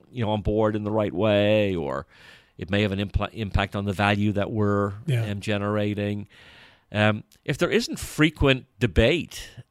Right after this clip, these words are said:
Speaker 2: Yeah.
Speaker 1: um, and even sometimes raised voices between those three, you know, you actually don't have a functioning results delivery,
Speaker 2: Right.
Speaker 1: um, office.
Speaker 2: Right.
Speaker 1: Um, you have people who are, you know, doing the job, not,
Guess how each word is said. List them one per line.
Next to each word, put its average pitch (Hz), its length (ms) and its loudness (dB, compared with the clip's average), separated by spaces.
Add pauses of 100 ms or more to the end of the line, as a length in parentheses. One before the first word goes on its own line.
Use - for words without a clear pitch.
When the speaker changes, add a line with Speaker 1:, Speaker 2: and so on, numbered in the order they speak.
(140)
Speaker 2:
Yeah. 101 340 2
Speaker 1:
um, 98 140 -4
and 104 100 -4
even 127 200 2
sometimes 123 480 0
raised 120 300 2
voices 104 640 -4
between 101 360 -4
those 98 260 -6
three, 101 540 -4 (580)
you 113 80 -8
know, 113 140 2
you 123 180 0
actually 147 260 0
don't 123 340 0
have 101 220 -6
a 98 240 -4
functioning 95 760 -6 (240)
results 101 380 -4
delivery, 107 420 -2 (300)
Speaker 2:
Right. 123 180 -4
Speaker 1:
um, 95 100 -10
office. - 460 -12
Speaker 2:
Right. 120 180 -4 (300)
Speaker 1:
Um, 90 540 -6
you 95 140 -4
have 95 120 -6
people 104 440 0
who 95 220 -2
are, 92 640 -2 (500)
you 92 100 -10
know, 87 180 -8
doing 101 260 -4
the 101 80 -6
job, 92 480 -4
not, 92 300 -8